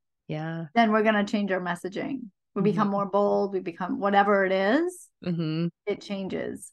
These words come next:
Speaker 2: So if
Speaker 1: Mm-hmm.
Speaker 2: it doesn't change, then that's a time for you to reflect on, like, "Ooh, I'm stuck 'cause I'm not doing my work."
Speaker 1: Yeah. And I think,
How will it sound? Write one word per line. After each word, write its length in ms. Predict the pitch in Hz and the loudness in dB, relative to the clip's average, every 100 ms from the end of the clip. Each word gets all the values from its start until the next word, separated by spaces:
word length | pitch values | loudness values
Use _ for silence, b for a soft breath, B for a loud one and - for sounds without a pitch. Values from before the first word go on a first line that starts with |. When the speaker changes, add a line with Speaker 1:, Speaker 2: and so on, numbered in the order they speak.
| _ | _
Speaker 2:
So 320 | - 196 190 | 0 2 2
if 100 | 190 | 0
Speaker 1:
Mm-hmm. 60 | 165 | -2
Speaker 2:
it 140 | 190 | -4
doesn't 380 | - 180 185 240 | -2 -2 2 2
change, 640 | 240 277 277 302 370 370 - | 4 6 8 6 0 -6 -8
then 140 | 196 190 | -4 2
that's 280 | 196 226 | 2 0
a 100 | 180 | -6
time 340 | - - 196 190 | -10 -8 -6 -4
for 100 | 196 | -6
you 100 | 185 | -4
to 60 | 185 | -4
reflect 460 | 170 - 185 180 | -4 0 -2 -2
on, 120 | 175 165 | -6 -6
like, 200 | 165 147 | -6 -4
"Ooh, 200 | 233 202 | 0 2
I'm 160 | 185 202 | 0 -2
stuck 380 | - 185 - - - | -4 -4 -4 -8 -10
'cause 100 | 175 | -6
I'm 120 | 185 | -4
not 160 | 170 | -4
doing 180 | 170 165 | -4 -6
my 120 | 165 | -4
work." 360 | 175 - - - _ _ _ - | -2 -4 -6 -18 _ _ _ -10
Speaker 1:
Yeah. 260 | 160 131 165 _ _ _ _ _ | -8 -6 -10 _ _ _ _ _
And 100 | 208 | 2
I 80 | 220 | 2
think, 440 | 214 285 294 254 | 6 8 8 6